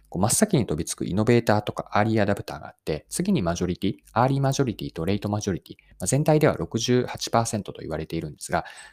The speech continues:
三十四パーセントずつのアーリーマジョリティとレイトマジョリティという人がいて、そこまでいくと一気に、こう、分岐点を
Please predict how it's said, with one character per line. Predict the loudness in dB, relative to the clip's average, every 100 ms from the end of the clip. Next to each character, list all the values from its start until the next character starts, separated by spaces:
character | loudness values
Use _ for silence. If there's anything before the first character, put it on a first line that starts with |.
| -4
三 | 2 2
十 | 4
四 | 2 2
パ | 2
ー | 4
セ | 2
ン | 2
ト | 0
ず | -2
つ | 0
の | -2 -2 -6 _
ア | 2
ー |
リ | 4
ー | 2
マ | 2
ジ | 0
ョ |
リ | -2
テ | -10
ィ | -2
と | 0
レ | 2
イ | 2
ト | 2
マ | 2
ジ | 2
ョ |
リ | -2
テ | -6
ィ | -16
と | -16
い |
う |
人 | -6 -4
が | -4
い | -8
て、 | -14 -16 -20 -16
そ | -10 0
こ | 4
ま | 6
で |
い | 6
く | 6
と | 2
一 | 2
気 | -2 2
に、 | 2 0 _ _ -6
こ | -4 -4 -6
う、 | _ _
分 | 0
岐 | 2
点 | -4
を | -6